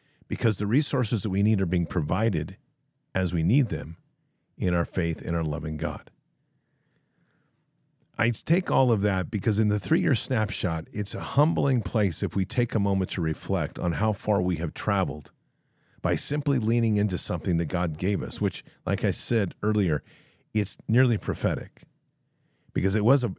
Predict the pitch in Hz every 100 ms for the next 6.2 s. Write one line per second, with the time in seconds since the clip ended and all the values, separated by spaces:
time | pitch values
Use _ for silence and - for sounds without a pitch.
0 | - 104 101 135 143 113 110 - 113 101
1 | 98 107 92 95 95 92 98 104 98 87
2 | 98 - 101 95 90 87 80 78 73 73
3 | _ _ _ _ _ _ _ _ _ _
4 | _ _ 110 104 107 101 98 131 160 147
5 | 110 101 113 143 156 101 82 - 95 73
6 | 73